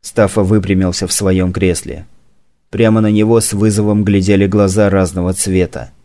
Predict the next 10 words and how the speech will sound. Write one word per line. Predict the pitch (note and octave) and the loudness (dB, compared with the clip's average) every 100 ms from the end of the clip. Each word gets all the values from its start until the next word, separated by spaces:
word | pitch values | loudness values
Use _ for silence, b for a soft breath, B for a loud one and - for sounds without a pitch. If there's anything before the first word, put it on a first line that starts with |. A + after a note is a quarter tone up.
| _ _ _ _ | _ _ _ _
Черная | - - G#2+ F#2+ F#2+ F2+ | -6 0 2 2 2 2
грива | F#2+ G2+ G2 | 2 2 2
на | G2 | 0
голове | F#2+ F#2+ F#2 F2+ | 2 0 2 0
была | F2+ F2 | 0 -2
спутана, | D#2+ - G2+ F#2+ F2 D#2+ - _ _ _ | -4 -6 -6 -4 -6 -6 -12 _ _ _
линия | A2+ C3 C3+ B2+ A#2+ | 0 2 2 2 2
носа, | A#2+ A#2 - A2+ G2+ - | 2 0 0 -2 -4 -12
округлость | - - G2+ G2 F#2 - | -14 -6 -4 -2 -4 -6
подбородка. | E2 E2+ E2+ F2+ F#2 - E2 E2 | -12 -6 -4 0 -2 -2 -10 -10